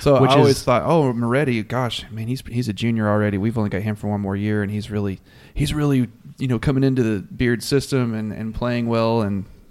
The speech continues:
Speaker 1: no, we've got him for two more.
Speaker 2: Wh-, which reminds me of the, the Russian national player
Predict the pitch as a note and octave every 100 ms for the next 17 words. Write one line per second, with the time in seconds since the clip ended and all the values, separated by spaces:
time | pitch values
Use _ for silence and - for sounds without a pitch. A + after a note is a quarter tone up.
0 | - F3 E3+ E3 E3 D3 C3 C3 D#3+ B2+
1 | G2 F2 - - - - - - G#2+ -
2 | A#2+ - A#2 A2+ A2 A2+ G#2+ G2+ G#2 G2+
3 | G2 F#2+ F2+ A2 - G#2+ F#2 F#2+ F#2 F2+
4 | F#2+ F2+ F#2+ F2+ E2 G2+